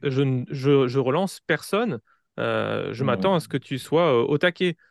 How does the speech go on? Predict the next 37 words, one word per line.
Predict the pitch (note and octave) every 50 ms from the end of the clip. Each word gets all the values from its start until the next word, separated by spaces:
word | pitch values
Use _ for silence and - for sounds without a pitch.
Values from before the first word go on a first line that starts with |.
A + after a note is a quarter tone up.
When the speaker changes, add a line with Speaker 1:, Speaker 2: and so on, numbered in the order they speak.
| _ _ _ -
Speaker 1:
Bah, | - F#2 -
et | B2 C3 C3+
à | C#3+ C#3+ -
la | C#3
maison, | C#3 C#3+ - - -
Speaker 2:
Exactement. | G3 G3+ - -
Speaker 1:
nos | D3+ C#3
épouses, | B2+ C3+ B2+ - F#3+ G3+ F3+ D3
euh, | C3+ B2+ B2 B2+
nous | C3 C3
relancent, | B2+ B2 C3+ C3+ D#3 F#3 F#3 -
nous | - C#3+
relancent, | B2+ C3 C3 C#3+ E3 F#3 -
Speaker 2:
C'est | -
ça. | C#3+
Speaker 1:
et | C3
on | C3+
est | B2+
des | C3 C3
gros | - - -
Speaker 2:
Et | G2+
comme | - - A#2+
Speaker 1:
nuls. | B2
Speaker 2:
moi, | C3+ D3 - - _
quand | - B2 A#2+
il | -
y | A#2+
a |
des | A2+ A#2
personnes | - - B2+ B2 B2+ - D3 C#3
à | A#2 G2+
qui | F2+ - - A2+
j'ai | G2+ G2+ G2
fixé | - - - - -
un | B2 A#2+
rendez-vous, | A#2+ A#2+ A2+ A2 A2+ A2 A2 B2 B2 G#2+
euh, | F#2 A2+